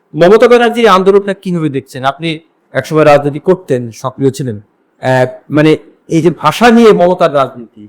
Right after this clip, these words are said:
এটাকে আবার কিভাবে দেখছেন যে উনি বাংলার পক্ষে দাঁড়িয়ে বাংলাকে, আহ, টিকিয়ে রাখতে চান, নাকি নিজের রাজনৈতিকভাবে নিজের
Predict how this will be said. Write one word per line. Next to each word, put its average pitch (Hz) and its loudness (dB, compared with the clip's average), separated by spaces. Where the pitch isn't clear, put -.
এটাকে 220 -2
আবার 202 2
কিভাবে 165 0
দেখছেন 127 -14
যে 120 -20
উনি 131 -16
বাংলার 135 -4
পক্ষে - -18
দাঁড়িয়ে 123 -8
বাংলাকে, 131 -2
আহ, 120 -12
টিকিয়ে 151 0
রাখতে 160 0
চান, 214 0
নাকি 175 0
নিজের 170 2
রাজনৈতিকভাবে 151 -2
নিজের 147 -10